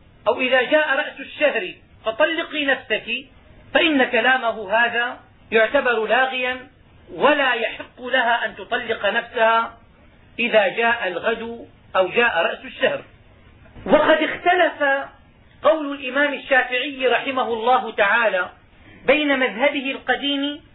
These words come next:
ومذهبه الجديد في تفويض الطلاق. إذا فوض الرجل امرأته بالطلاق، هل هذا التفويض تمليك على معنى أنه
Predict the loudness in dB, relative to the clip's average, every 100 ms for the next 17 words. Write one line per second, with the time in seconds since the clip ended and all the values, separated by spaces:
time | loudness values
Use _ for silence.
0 | -20 -20 -20 -2 2 4 2 0 0 0
1 | -4 -4 -4 -2 -4 -4 -6 -8 -10 -20
2 | -14 -4 2 2 2 -2 0 0 2 4
3 | 4 0 -6 _ _ -20 -20 -20 -12 -4
4 | 2 4 4 0 0 0 2 0 0 0
5 | 0 -4 -8 -4 -2 0 0 0 0 -4
6 | -6 -2 2 0 -2 -10 _ _ -20 -20
7 | -12 2 2 4 2 2 2 0 0 -4
8 | -4 -6 -4 -6 -10 -20 -20 _ 0 2
9 | 2 0 0 -4 -18 -20 -20 -20 _ -20
10 | -20 -16 0 2 4 2 2 0 0 -2
11 | -4 -4 -4 -4 0 0 0 -8 -12